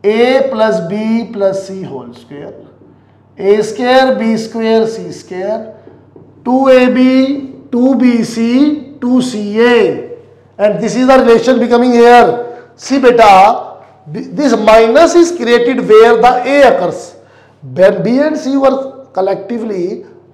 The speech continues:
it is plus. A came, it became minus.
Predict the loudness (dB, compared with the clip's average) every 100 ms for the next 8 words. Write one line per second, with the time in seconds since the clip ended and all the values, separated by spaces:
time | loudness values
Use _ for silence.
0 | -20 -16 -14 -10 -6 -6 -8 -20 -20 _
1 | _ 2 2 4 4 4 2 -4 -12 -14
2 | -14 -14 -10 -8 -6 -8 -10 -14 -18 -20